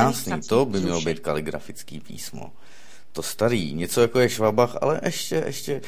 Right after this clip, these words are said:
Speaker 1: i když,
Speaker 2: No.
Speaker 1: eh, ty spoust-, eh, vlastně i ty, teď ne jakoby fonty, ale ty druhý písmen i toho ga-,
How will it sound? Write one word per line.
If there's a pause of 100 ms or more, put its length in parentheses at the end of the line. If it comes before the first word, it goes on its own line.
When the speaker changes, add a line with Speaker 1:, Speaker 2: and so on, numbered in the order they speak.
(140)
Speaker 1:
i
když,
Speaker 2:
No.
Speaker 1:
eh,
ty
spoust-,
eh, (280)
vlastně
i
ty, (680)
teď
ne
jakoby
fonty,
ale
ty
druhý
písmen
i
toho
ga-,